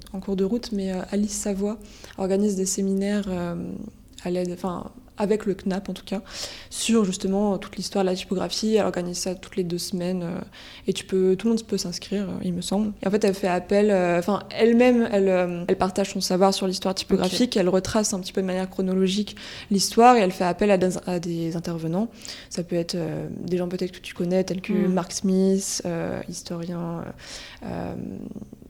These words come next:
Speaker 1: euh, <laughs> je sais pas comment le définir d'ailleurs, mais il est hyper calé, super, euh, savant sur, euh, l'histoire de l'écriture, euh, la, euh, paléo-,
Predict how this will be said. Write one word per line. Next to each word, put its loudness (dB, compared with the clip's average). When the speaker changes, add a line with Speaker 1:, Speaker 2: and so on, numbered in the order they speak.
Speaker 1:
euh, -6
<laughs> 0
je -2
sais 0
pas 2
comment 4
le 4
définir 2
d'ailleurs, 2
mais 0
il -2
est -4
hyper -6
calé, -2
super, -4
euh, -4
savant 0
sur, -6
euh, -4
l'histoire -4
de -2
l'écriture, -6
euh, -6
la, -6
euh, -8
paléo-, 0